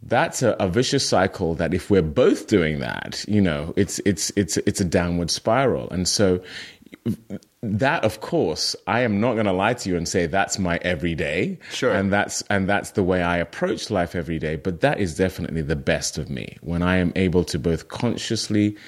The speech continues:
Speaker 1: inherently, innately able to put others before myself. That's when the ego is being sidelined, and you're not making that, it's not the lizard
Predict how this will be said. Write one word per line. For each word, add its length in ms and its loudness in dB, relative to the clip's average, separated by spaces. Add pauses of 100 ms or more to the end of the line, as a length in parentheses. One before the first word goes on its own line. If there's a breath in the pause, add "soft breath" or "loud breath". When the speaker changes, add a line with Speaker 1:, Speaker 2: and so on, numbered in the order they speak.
(160 loud breath)
Speaker 1:
inherently, 920 2
innately 720 0 (380 loud breath)
able 220 2
to 120 -2
put 360 -2
others 480 2 (300)
before 460 4
myself. 800 -2 (560 loud breath)
That's 460 -2
when 380 -2
the 220 -2
ego 300 0
is 140 -2
being 240 -4
sidelined, 540 -4
and 100 2
you're 100 4
not 320 4
making 460 -2
that, 140 -4
it's 260 -4
not 220 0
the 80 -2
lizard 500 -2